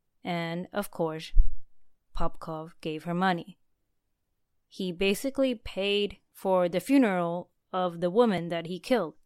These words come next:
I understand she might be trying to convince everyone and herself,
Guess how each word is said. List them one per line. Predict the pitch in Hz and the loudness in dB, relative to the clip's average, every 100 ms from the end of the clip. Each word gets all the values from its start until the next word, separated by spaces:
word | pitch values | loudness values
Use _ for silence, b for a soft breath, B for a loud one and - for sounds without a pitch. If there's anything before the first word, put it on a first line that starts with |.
| _ _ _ _ _ _ _ _ - | _ _ _ _ _ _ _ _ -6
I | 226 | -2
understand | 226 208 - 226 214 - | -2 -4 -4 -4 -4 -4
she | 196 | -6
might | 196 190 190 | -4 -4 -6
be | 185 | -8
trying | 208 185 175 | -6 -6 -6
to | 180 | -8
convince | 190 170 185 175 | -8 -4 -4 -2
everyone | 190 180 160 165 165 - - | -2 -2 -4 -8 -12 -12 -4
and | 220 180 | -2 -2
herself, | 175 - 208 170 151 - | -6 -8 -6 -6 -6 -18